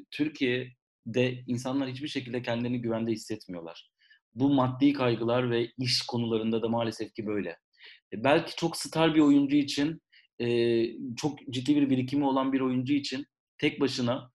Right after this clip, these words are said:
"Ben setlere gitmiyorum, ben gitmiyorum arkadaşım, hadi yapın bu diziyi bakalım bensiz." diyebilmesi gerekir. Ve bence asıl sanat yönetmenlerinden önce bu oyuncuların bunu yapması gerekir. Ama Türkiye öyle bir ülke ki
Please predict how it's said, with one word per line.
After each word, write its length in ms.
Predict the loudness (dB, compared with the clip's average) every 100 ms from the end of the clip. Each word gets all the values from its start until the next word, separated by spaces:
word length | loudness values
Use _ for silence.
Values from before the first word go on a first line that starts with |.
| _
"Ben 100 | 0
setlere 360 | 0 0 2 0
gitmiyorum, 480 | 0 -2 -4 -4 -2
ben 180 | -2 -2
gitmiyorum 340 | -4 -2 0
arkadaşım, 420 | -2 -4 -6 -6
hadi 100 | 0
yapın 320 | 2 4 2
bu 120 | 2 0
diziyi 200 | -4 -4
bakalım 360 | -4 -4 -2
bensiz." 500 | 0 -2 -4 -10 -6
diyebilmesi 600 | 2 4 4 4 2 0
gerekir. 560 | -2 -2 -4 -12 -16 -20 _ _ _
Ve 120 | -2 2
bence 280 | 4 2
asıl 460 | 2 0 0 -4 -4 _ _ _ _
sanat 320 | -6 0 2
yönetmenlerinden 720 | 2 2 0 -2 0 0 0 0
önce 360 | -2 -2 -2
bu 160 | 0 4
oyuncuların 480 | 4 4 2 2 0
bunu 120 | 0
yapması 400 | -6 -10 -16 -12
gerekir. 460 | -12 -14 _ -20 _ _ _ _
Ama 140 | -4 -2
Türkiye 600 | 2 0 2 2 0 -4
öyle 220 | 2 2 6
bir 60 |
ülke 320 | 4 4 0
ki 300 | 0 -2 -4